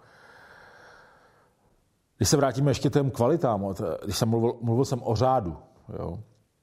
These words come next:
Další kvalitou, kterou ta otcovská, eh, otcovský archetyp, eh, přináší do našeho života, je, mm,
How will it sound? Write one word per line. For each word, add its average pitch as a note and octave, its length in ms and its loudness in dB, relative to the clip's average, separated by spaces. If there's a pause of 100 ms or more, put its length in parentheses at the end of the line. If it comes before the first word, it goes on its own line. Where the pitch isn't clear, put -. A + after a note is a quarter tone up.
(520)
Další G#2 400 0
kvalitou, G#2 480 0
kterou G#2 300 0
ta G#2 140 -2
otcovská, G2 800 -2
eh, F2+ 320 -6
otcovský G#2 420 -2
archetyp, F#2+ 540 0
eh, E2+ 380 -6
přináší G2 460 -4
do F#2+ 60 0
našeho F#2+ 200 -2
života, F2+ 360 0
je, E2+ 320 0 (920)
mm, E2 320 -4